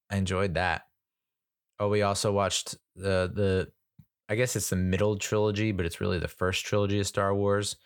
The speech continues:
whereas, uh, episode four, five, six, New Hope, Empire Strikes Back, Return of the Jedi.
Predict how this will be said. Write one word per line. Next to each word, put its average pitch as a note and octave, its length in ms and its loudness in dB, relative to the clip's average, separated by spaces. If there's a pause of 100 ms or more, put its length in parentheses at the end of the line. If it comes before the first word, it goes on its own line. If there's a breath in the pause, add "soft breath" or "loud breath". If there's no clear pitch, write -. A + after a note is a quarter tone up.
(400 loud breath)
whereas, F2 360 0
uh, E2+ 300 2
episode F2 320 -4
four, F#2 240 -2
five, F2 260 -2
six, - 420 0
New F2+ 160 2
Hope, F2 340 0 (960 soft breath)
Empire F2+ 240 0
Strikes E2+ 300 -2
Back, E2 280 -2
Return F2 220 -4
of E2 60 0
the E2 60 -2
Jedi. E2 500 0